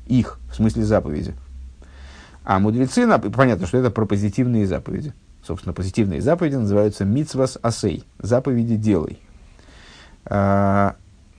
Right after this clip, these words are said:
что, каким образом мудрецы интерпретируют эту фразу, если заменить эйсом на атем, веасисам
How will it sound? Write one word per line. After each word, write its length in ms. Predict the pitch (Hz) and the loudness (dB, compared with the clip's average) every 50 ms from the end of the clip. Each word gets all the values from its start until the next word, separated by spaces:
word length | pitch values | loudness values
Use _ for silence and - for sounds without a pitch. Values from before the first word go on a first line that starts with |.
| - - - - | -20 -20 -16 -12
что, 360 | - - - 165 170 170 - - - | -8 -2 4 6 6 6 4 2 0
каким 280 | - 131 127 123 170 151 | 2 2 2 2 4 2
образом 340 | 143 131 127 120 117 117 117 | 4 4 4 4 2 2 2
мудрецы 680 | 120 117 117 120 120 110 - 120 113 107 101 95 92 - - - - - | 2 2 2 0 0 0 0 2 2 4 2 2 0 -4 -8 -14 -10 -4
интерпретируют 720 | - 107 107 110 104 101 117 113 110 - 110 101 95 95 | -2 -2 0 0 0 2 2 2 2 2 2 2 2 2
эту 160 | 95 90 104 | 0 -2 -2
фразу, 580 | 95 - 104 98 92 95 98 123 156 165 - - - | -2 0 0 0 0 0 0 -2 -4 -4 -6 -8 -6
если 280 | - 98 98 - - 104 | -4 -4 -2 -2 -2 -4
заменить 460 | 98 107 104 110 117 117 107 - - | -2 0 0 0 2 0 0 -2 -2
эйсом 560 | - 107 101 98 - - 143 135 113 101 101 | 0 0 0 0 0 0 0 0 2 2 0
на 220 | 104 107 107 101 95 | 0 0 0 0 -2
атем, 400 | 90 - - 98 101 135 151 - | -2 -2 0 0 0 0 -2 -4
веасисам 680 | - 101 104 107 101 101 - - 135 117 - 107 101 - | -4 -2 -2 0 0 -2 -2 -4 -6 -4 -2 -4 -4 -4